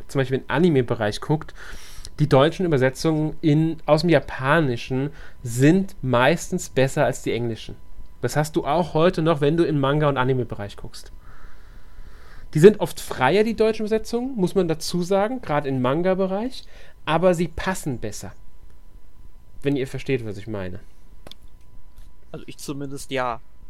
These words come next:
Speaker 2: Was
Speaker 1: Also
Speaker 2: die Hörer
Speaker 1: Beispiel,
Speaker 2: dazu sagen, weiß ich nicht.
Speaker 1: Beispiel Yotsuba,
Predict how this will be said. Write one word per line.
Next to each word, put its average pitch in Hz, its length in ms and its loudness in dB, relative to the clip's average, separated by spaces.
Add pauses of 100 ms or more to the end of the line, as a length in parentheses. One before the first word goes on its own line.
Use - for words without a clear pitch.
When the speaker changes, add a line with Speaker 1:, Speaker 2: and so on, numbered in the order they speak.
(100)
Speaker 2:
Was - 180 -2
Speaker 1:
Also 151 60 2
Speaker 2:
die 131 60 -2
Hörer 143 240 2
Speaker 1:
Beispiel, 160 320 8
Speaker 2:
dazu 151 120 8
sagen, 147 100 0
weiß 170 260 6
ich - 160 0 (140)
nicht. 214 80 8
Speaker 1:
Beispiel 196 500 4
Yotsuba, 226 760 4